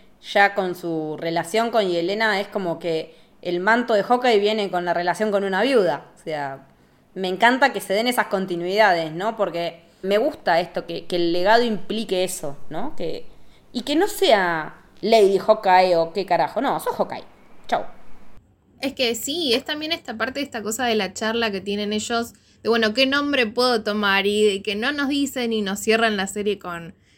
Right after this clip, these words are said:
Speaker 2: con el logo. Es un poco eso también, de decirte directamente, "Che, mirá que es ella". De hecho, hay un planazo que creo que había salido incluso en las, eh, en las fotos filtradas hace un millón de años,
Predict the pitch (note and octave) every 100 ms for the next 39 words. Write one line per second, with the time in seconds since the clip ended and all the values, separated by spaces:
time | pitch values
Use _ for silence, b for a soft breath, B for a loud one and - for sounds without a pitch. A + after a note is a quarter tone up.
0 | _ _ G#3+ G#3 G#3 A3+ G#3+ G#3 G#3+ G#3+
1 | b - F4 F4 D4+ C#4+ D#4+ F4+ G#3 F3+
2 | F3 E3+ D#3+ E3 D#3+ F3 - C4 B3 A#3+
3 | G#3+ A3+ A3+ G3+ G#3 A3 A#3+ A#3 A#3 _
4 | _ - G#3 F3+ A3+ F#3 A#3 A3 - D3+
5 | - _ _ _ - A#3 C#4+ A#3+ B3 B3
6 | B3 A3+ A3 G#3 G#3 A#3+ - B3+ A3+ A#3+
7 | - G3 F#3+ F#3+ A3+ A3 G#3 A3 A3+ F#3
8 | G#3+ G#3+ G3 G#3 A3 F#3+ F3+ F#3 - -
9 | D#3 D#3 E3 G3+ G3+ G#3+ E3 F#3 G#3+ A3+
10 | G#3 G#3 - F#3 F#3 G3 G3 G3+ G3+ G3+
11 | G#3 B3